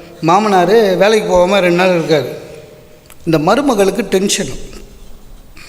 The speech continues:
இருந்தாலும் டெய்லி வேலைக்கு போறவன் ரெண்டு நாள் போலியே மாமனார்னு மாமியார்கிட்ட கேக்குது.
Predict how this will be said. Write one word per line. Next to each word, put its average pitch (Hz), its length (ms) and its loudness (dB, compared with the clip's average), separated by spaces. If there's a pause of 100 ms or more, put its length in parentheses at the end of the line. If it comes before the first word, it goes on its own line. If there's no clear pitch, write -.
(240)
இருந்தாலும் 202 240 -10
டெய்லி 226 300 -4
வேலைக்கு 185 420 0
போறவன் 170 140 0
ரெண்டு 151 120 -4
நாள் 160 200 0
போலியே 147 640 -2 (220)
மாமனார்னு 143 560 -2
மாமியார்கிட்ட 196 400 0
கேக்குது. 139 420 -6